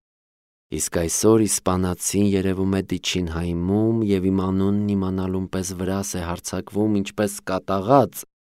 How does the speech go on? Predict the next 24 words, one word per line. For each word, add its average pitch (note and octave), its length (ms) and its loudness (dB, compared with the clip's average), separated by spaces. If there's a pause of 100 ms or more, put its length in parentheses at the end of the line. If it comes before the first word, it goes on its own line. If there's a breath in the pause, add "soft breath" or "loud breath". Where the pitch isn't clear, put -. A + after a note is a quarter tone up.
(260)
և G#2 220 8
ուզում A2 260 6
է A2+ 60 4
սպանել A2 600 0
ինձ։ - 400 -16 (800)
Գուցե - 260 2
սա F#2+ 200 4
հենց F2 280 -2
այն F2+ 220 -2
մարդն B2 560 -2
է, G2+ 100 0 (380)
որից D#2+ 280 2
այնպես D#2+ 380 -6
վախենում D#2+ 500 -8
էր C#2+ 120 -12
մայրս։ - 520 -10 (1200)
Արդյոք D#3 460 6
ճի՞շտ - 440 2
վարվեցի, G2 580 0
որ F#2+ 200 2
նրան F#2 340 0
թողի F2+ 340 -2
առանց F2+ 340 -4
հսկողության F#2+ 840 -2